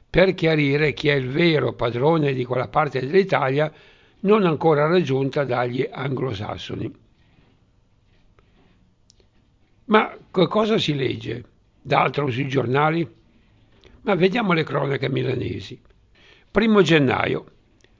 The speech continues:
Il Tribunale Militare Straordinario ha emesso e fatto eseguire ieri quattro condanne capitali. Un rapinatore e tre terroristi. Venti giorni dopo,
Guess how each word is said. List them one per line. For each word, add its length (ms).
Il 160
Tribunale 720
Militare 880
Straordinario 1080
ha 160
emesso 720
e 140
fatto 440
eseguire 560
ieri 640
quattro 320
condanne 540
capitali. 680
Un 160
rapinatore 800
e 40
tre 200
terroristi. 720
Venti 340
giorni 320
dopo, 540